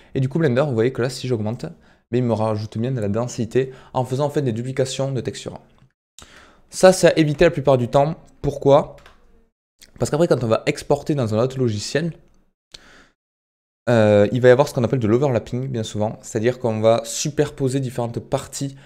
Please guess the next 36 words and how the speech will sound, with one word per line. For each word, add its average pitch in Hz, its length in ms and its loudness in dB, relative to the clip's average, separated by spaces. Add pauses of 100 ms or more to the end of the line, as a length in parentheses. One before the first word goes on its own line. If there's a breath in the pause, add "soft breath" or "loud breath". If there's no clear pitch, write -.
(280 loud breath)
de... 107 180 2
Euh, 98 280 4 (1400 soft breath)
du 120 200 -2
U - 40 0
V 156 140 6
sur 156 260 2
l'objet, 135 600 2
et 123 120 6
des 120 100 6
logiciels 127 320 0
tels - 180 2
que 120 100 2
l'Unreal 123 340 0
Engine, 123 220 -2
ça, 127 400 0
ils 113 100 -4
aiment 107 100 0
pas 120 80 6
du 104 100 2
tout. - 140 -12 (1200)
Et 107 60 -8
puis - 80 -10
c'est 131 100 -2
pas 139 100 2
très - 140 2
propre 127 240 -2
de 120 60 4
se 113 120 -6
dire 131 220 0
qu'on 117 140 -4
sort 131 260 -2
des 113 160 -4
coordonnées 127 500 4
de 110 60 -4
la 104 80 2
texture. 101 440 -6